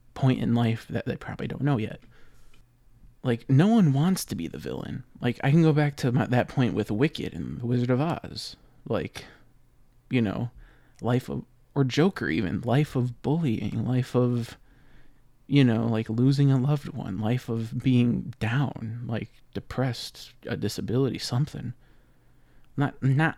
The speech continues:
a disability, but, like, you know, something that would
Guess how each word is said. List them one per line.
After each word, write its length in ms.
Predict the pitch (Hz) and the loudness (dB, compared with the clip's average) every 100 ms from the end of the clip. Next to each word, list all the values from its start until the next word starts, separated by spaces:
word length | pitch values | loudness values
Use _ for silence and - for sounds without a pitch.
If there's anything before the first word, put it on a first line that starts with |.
| - | 2
a 140 | 127 | 2
disability, 880 | 120 110 73 73 76 71 - 101 - - | 2 -4 -6 -8 -8 -10 -8 -8 -10 -8
but, 180 | 117 - | -8 -4
like, 220 | - - - | -4 -6 -4
you 160 | 120 | -2
know, 240 | 113 110 127 - - - - - - - - _ - | 0 -2 -6 -14 -20 -20 -20 -20 -20 -20 -20 _ -2
something 280 | 160 156 | 4 6
that 160 | 143 143 | 6 6
would 280 | 135 120 | 4 2